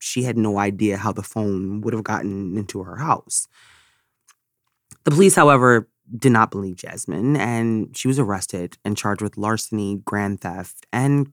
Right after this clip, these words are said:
credit card fraud. Now, Jasmine was released on bond, and on November eighth, two thousand eighteen, Jasmine entered a plea of not guilty to the charges. But despite her plea of not guilty, Jasmine's family said that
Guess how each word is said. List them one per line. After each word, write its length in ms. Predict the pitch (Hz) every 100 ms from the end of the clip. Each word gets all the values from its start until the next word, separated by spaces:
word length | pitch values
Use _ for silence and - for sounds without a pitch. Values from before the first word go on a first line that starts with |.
| -
credit 280 | - 123 -
card 220 | - -
fraud. 360 | - 60 - _ _ _ _ _ _ _ _ -
Now, 80 | 156
Jasmine 340 | 170 233 262
was 180 | 147 143
released 360 | 131 120 113 -
on 160 | 110
bond, 440 | 92 82 82 85 - -
and 420 | 117 107 107 107
on 200 | 107 120
November 420 | 120 117 123 107 -
eighth, 420 | 180 180 151 -
two 100 | -
thousand 300 | 120 104 101
eighteen, 560 | 95 95 - 233 123 110 _ _ _ _ - 120
Jasmine 360 | 147 262 339
entered 300 | 180 175 165
a 40 | 117
plea 360 | - 117 104
of 140 | 117 107
not 280 | 104 - 98
guilty 340 | 190 196 -
to 160 | - 104
the 80 |
charges. 800 | - 180 135 - - - - - - _ _ _ _
But 240 | - 147 135 _ _ _ _ _ _ -
despite 420 | 165 - 285 311
her 140 | 165
plea 360 | - - 156 147
of 100 | 123
not 220 | 107 95
guilty, 540 | 143 139 - 92 - - _ _ _ _ -
Jasmine's 320 | 135 131 117
family 300 | - 233 262
said 400 | 151 - 101 101
that 260 | 117 113